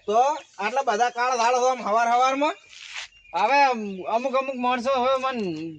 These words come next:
Speaker 2: શું કેવું હોય તમે જાજો ખોટા કામના.
Speaker 1: શું, શું ઈ તો કોઈ આટલા કાળ ધાડ તમે વળી ટોપો બીજો ખો તો વળી અમારા ચાર દાડા બગડે.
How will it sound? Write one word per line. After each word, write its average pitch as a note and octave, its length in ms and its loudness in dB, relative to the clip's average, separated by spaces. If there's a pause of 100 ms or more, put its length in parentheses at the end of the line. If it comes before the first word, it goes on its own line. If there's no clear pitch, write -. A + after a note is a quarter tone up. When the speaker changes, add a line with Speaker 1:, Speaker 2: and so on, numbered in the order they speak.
(140)
Speaker 2:
શું C4 120 -6
કેવું B3 280 2
હોય B3 120 2
તમે B3 160 -4
જાજો A#3+ 460 2
ખોટા C4 260 0
કામના. C4 300 -2
Speaker 1:
શું, A#3+ 360 -4
શું A#3 160 -4
ઈ A3 60 -8
તો A#3 180 -8
કોઈ A3+ 180 -4
આટલા G3+ 240 -4
કાળ F#3+ 260 -4
ધાડ G3+ 140 0
તમે G3+ 200 -8
વળી G3+ 140 -6
ટોપો F#3 260 -4
બીજો F#3+ 220 -2
ખો G3 200 -2
તો F#3 140 0
વળી F3+ 120 0
અમારા F#3+ 340 -2
ચાર F#3 260 -4
દાડા F3+ 200 -2
બગડે. E3 360 -4